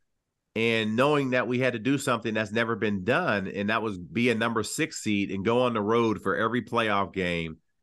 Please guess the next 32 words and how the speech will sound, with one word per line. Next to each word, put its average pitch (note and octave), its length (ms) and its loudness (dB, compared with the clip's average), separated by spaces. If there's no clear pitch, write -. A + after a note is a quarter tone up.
and G#2+ 160 0
win G2+ 140 4
a F#2 40 0
Super F#2 320 -4
Bowl. D#2 260 -2
And G2 340 0
to G#2+ 100 -2
be C3+ 160 2
part C3 280 2
of A2 100 -2
history A2 480 0
and F#2+ 100 -2
being G#2+ 220 0
able G#2 140 0
to G2+ 80 -2
do B2 260 2
that F2+ 320 -2
and G2+ 320 0
having A#2 300 0
Jerome G#2 760 2
go B2 280 4
home, A#2+ 340 2
running B2+ 300 0
out B2 120 0
of A2+ 80 -2
that A2+ 220 -4
tunnel, A2 260 0
representing A2 520 0
the G2+ 80 -2
Steelers G2 540 -2
and F2+ 180 -2
win G#2+ 360 0